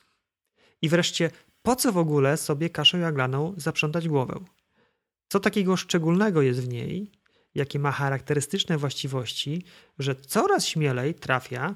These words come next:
ponownie na stoły Polaków? O tym wszystkim dowiesz się z nagrania z Markiem Zaręba, autorem książki Jaglany Detoks i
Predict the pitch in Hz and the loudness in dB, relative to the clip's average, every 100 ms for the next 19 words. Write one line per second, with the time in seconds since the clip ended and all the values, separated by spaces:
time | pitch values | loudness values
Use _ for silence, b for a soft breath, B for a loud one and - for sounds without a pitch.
0 | - - 170 123 123 143 170 151 - 127 | -6 -2 0 0 -2 -2 -2 -4 -4 -4
1 | 156 214 127 - - - _ _ _ _ | -2 -2 -4 -8 -20 -20 _ _ _ _
2 | _ _ _ _ _ _ _ _ _ _ | _ _ _ _ _ _ _ _ _ _
3 | 196 240 220 165 - 143 - 160 165 - | 4 4 4 2 2 -2 -2 -4 -4 -8
4 | _ _ 139 147 147 143 156 139 135 151 | _ _ -2 0 0 0 0 0 0 0
5 | 151 139 139 139 139 139 - b 143 131 | 0 0 0 0 -2 -4 -8 b -2 -2
6 | 123 120 143 160 _ _ _ - 143 139 | -2 -2 -2 -4 _ _ _ -6 -2 2
7 | 175 156 - 160 147 - 160 - - 139 | 2 2 0 -2 -2 -6 -8 -8 -4 -2
8 | 135 151 160 160 151 _ - 131 120 151 | 2 2 4 2 -2 _ -6 -2 0 -2
9 | 185 - - B B B - 143 139 143 | -4 -6 -12 B B B -6 -2 -2 -4